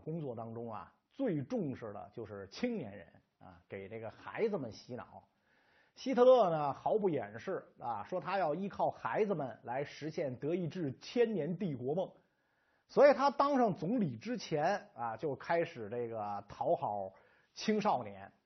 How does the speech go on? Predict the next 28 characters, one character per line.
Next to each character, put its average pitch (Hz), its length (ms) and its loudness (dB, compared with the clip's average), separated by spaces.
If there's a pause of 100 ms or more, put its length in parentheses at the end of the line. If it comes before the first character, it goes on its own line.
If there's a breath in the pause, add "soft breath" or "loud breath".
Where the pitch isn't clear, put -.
(180)
在 170 300 0
一 208 180 -2
九 139 280 0
二 190 260 4
六 208 220 4
年 131 360 -4 (240)
啊， 110 220 -6
作 165 200 -2
为 156 120 4
一 165 80 2
个 151 160 0
还 147 180 -8
在 160 200 0
为 143 240 0
争 208 320 -2
夺 160 200 -2
权 170 440 -6
势 190 280 -4
而 139 180 -4
扩 165 280 0
大 139 160 -2
影 135 320 -6
响 107 220 -8
的 113 160 -6
纳 143 200 -8
粹 143 200 -6
领 110 280 -10
袖， 208 240 0